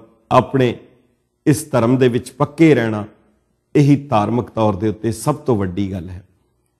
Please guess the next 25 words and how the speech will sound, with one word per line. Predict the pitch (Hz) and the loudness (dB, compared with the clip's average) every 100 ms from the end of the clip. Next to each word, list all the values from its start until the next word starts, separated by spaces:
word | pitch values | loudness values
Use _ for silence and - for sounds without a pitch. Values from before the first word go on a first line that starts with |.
| _ _ _ _ 101 | _ _ _ _ 2
ਗੁਰੂ | 123 127 | 4 6
ਗ੍ਰੰਥ | 117 123 | 4 2
ਸਾਹਿਬ | 120 131 131 117 | -2 -2 0 0
ਦੇ | 117 | 0
ਵਿੱਚ | 113 110 - _ _ _ _ - | -2 -4 -12 _ _ _ _ 4
ਔਰ | 131 147 | 6 6
ਸਾਹਿਬ | 123 - 147 139 | 2 0 2 2
ਸ੍ਰੀ | - 135 127 | 0 -2 2
ਗੁਰੂ | 123 110 | 2 4
ਗੋਬਿੰਦ | 120 139 151 | 4 6 4
ਸਿੰਘ | - 131 | 2 -2
ਜੀ | 127 | 0
ਮਹਾਰਾਜ | 113 110 110 110 110 | 0 0 2 0 0
ਨੇ | 113 | 0
ਵੀ | 113 107 - - _ _ _ _ 107 | 2 0 -2 -14 _ _ _ _ 0
ਜਿਹੜਾ | 113 135 123 | 4 6 4
ਜ਼ਿਕਰ | 95 120 139 | 2 0 0
ਕੀਤਾ | 135 120 101 117 | 0 -2 -2 -2
ਹੈ | 110 104 - _ _ _ _ _ _ _ | -2 -4 -10 _ _ _ _ _ _ _
ਕਿ | 143 143 139 - - _ _ 120 | 4 4 2 -8 -20 _ _ 0
ਰਾਵਣ | 123 135 175 208 | 4 8 10 10
ਵਰਗੇ | 185 160 143 | 8 8 6
ਦਾ | 131 123 | 6 4
ਵੀ | 107 98 - _ _ | 2 -2 -6 _ _
ਸਿਰ | - - 135 110 | -2 2 2 2